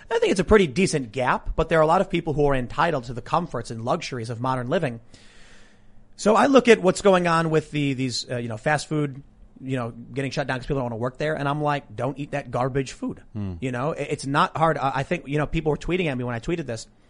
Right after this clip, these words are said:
Speaker 1: pictures of, like, someone threw some onions and carrots and some beef into a pot, cooked it, and they were like, "It was cheaper and it fed more people and it was better for you." We're
Speaker 2: Hmm.
Speaker 1: addicted to these luxuries of getting greasy garbage salt food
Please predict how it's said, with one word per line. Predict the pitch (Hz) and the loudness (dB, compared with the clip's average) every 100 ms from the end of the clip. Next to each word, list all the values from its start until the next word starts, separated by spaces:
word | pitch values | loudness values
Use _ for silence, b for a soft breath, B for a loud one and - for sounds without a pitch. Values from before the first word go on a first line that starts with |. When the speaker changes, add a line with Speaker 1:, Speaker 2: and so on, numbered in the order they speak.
| b | b
Speaker 1:
pictures | - - 185 151 | 2 2 2 2
of, | 160 | 2
like, | 151 143 | 2 0
someone | - 160 156 | 0 -2 -2
threw | 151 | -2
some | 151 | 0
onions | 139 151 147 | -2 -2 -4
and | 139 | -4
carrots | 127 156 143 - | -2 0 0 -4
and | 131 | -6
some | 131 | -6
beef | 123 175 143 | -6 -6 -6
into | 135 127 | -6 -6
a | |
pot, | - - - - - | -4 -4 -4 -8 -6
cooked | - 247 147 | -2 0 -2
it, | - | -4
and | 165 | -4
they | 170 | 0
were | 165 | 2
like, | 165 156 - | 2 0 -2
"It | 196 | 0
was | 196 - | 0 0
cheaper | - 294 269 - b b - | -4 0 0 0 b b -2
and | 208 | 0
it | |
fed | - 208 | 4 4
more | 202 208 | 4 2
people | - 269 180 | 2 0 0
and | 165 | 0
it | |
was | 156 | -2
better | 120 190 247 | 0 2 2
for | - 156 | 2 0
you." | 123 120 | 0 0
We're | 190 202 | 2 2
Speaker 2:
Hmm. | |
Speaker 1:
addicted | 85 180 220 196 160 123 | 0 -2 -2 -2 -4 -2
to | 170 160 | 0 0
these | 147 127 | 0 0
luxuries | 147 208 - 156 135 B B - | 2 2 0 -2 -4 B B -4
of | 143 | 0
getting | 175 175 139 | 2 0 -2
greasy | 127 170 214 202 | -2 0 0 -2
garbage | 139 113 165 175 175 143 | -2 4 6 6 2 -2
salt | - 175 - - | 0 2 2 -2
food | 147 143 | -4 -4